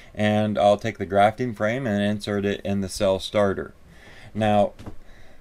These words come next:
the cell starter, it varies for me depending on the time of year. Um, you'll see in my queen rearing series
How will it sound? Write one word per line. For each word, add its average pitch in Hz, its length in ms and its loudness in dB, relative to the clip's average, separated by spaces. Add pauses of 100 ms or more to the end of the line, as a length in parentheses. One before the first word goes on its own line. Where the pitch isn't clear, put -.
(300)
the 131 100 -6
cell 170 300 6
starter, 120 520 6 (580)
it 143 200 -2
varies 117 560 2 (120)
for 104 240 -2
me 101 440 -2
depending 104 400 -2
on 101 120 0
the 98 80 -2
time 95 280 -2
of 95 120 -4
year. 131 340 -4 (680)
Um, 101 540 0 (420)
you'll 110 180 -2
see 151 220 -2
in 120 140 0
my 104 140 4
queen 147 300 -4
rearing 101 300 0
series 98 560 -4